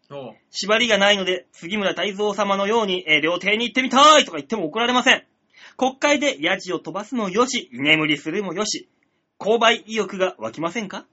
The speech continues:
Speaker 2: ていう。
Speaker 1: 湧く！
Speaker 2: ねえ、なんか権利はいいね。
Speaker 1: 権利はいいですね。このディズニーランドに関しては、
Speaker 2: うん。
Speaker 1: 正直めっちゃ買うやついますよ。
Speaker 2: いや、別に、いらなくない？
Speaker 1: いや、僕らはね。
Speaker 2: だって、一等一億で三億円でしょ？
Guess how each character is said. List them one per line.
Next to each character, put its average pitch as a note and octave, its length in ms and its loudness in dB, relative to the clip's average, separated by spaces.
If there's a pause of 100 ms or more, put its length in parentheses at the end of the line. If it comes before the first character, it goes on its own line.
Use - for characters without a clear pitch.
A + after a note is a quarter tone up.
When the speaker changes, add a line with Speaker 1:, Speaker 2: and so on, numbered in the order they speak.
Speaker 2:
て F#2+ 80 -18
い - 20 -16
う。 - 80 -20 (460)
Speaker 1:
湧 D3 240 -4
く！ C4+ 420 0 (720)
Speaker 2:
ね F3 240 0
え、 - 20 -2
な G3 120 4
ん - 40 4
か D#3+ 60 -4
権 F#4 260 2
利 C#4+ 80 0
は F#3 100 4
い F#3+ 100 0
い - 20 -2
ね。 B2 240 -4 (400)
Speaker 1:
権 D4+ 180 -10
利 C#4+ 60 -10
は A3+ 80 -4
い - 20 -2
い G3 40 -2
で F3 60 -12
す D#3+ 80 -18
ね。 D#3 60 -10
こ F#3 120 -8
の A#3+ 180 -8
デ F#3+ 180 -14
ィ - 20 -14
ズ C4 120 -12
ニ F4+ 80 -12
ー F4+ 100 -12
ラ G#4+ 140 -8
ン E4+ 60 -12
ド G#3+ 80 -8
に E3+ 100 -16
関 F#3 260 -12
し - 80 -18
て C3 80 -12
は、 C#3+ 280 -8
Speaker 2:
う D#3+ 40 -6
ん。 A#2 220 -6 (180)
Speaker 1:
正 C4+ 240 -10
直 A#3 220 -10
め D3 140 -10
っ C#3+ 60 -12
ち - 120 -8
ゃ F#3 60 -4
買 F#3+ 140 -2
う G3 60 0
や A#3+ 80 0
つ F3 140 -14
い C#3 40 -14
ま B2 120 -12
す - 140 -20
よ。 - 120 -20 (240)
Speaker 2:
い G#3 80 -8
や、 C#4+ 240 2
別 A3+ 260 -2
に、 D4+ 360 -4 (480)
い A3+ 80 -4
ら C#4+ 100 6
な E4 140 2
く - 80 -6
な E4 160 4
い？ - 80 -14 (840)
Speaker 1:
い F3+ 40 -8
や、 D3+ 280 -4
僕 A3 220 -2
ら C#4 140 4
は A2+ 100 -6
ね。 D3 240 -14
Speaker 2:
だ B3+ 100 2
っ B3 60 -6
て、 D3 400 -2 (260)
一 A3 180 -4
等 D4 280 2
一 F#3 220 -4
億 D#3 180 -4
で B2+ 60 -2
三 A#3 240 -2
億 A3+ 160 -2
円 A3 80 -2
で G#3+ 100 0
し G#3 60 -10
ょ？ G#3 180 -8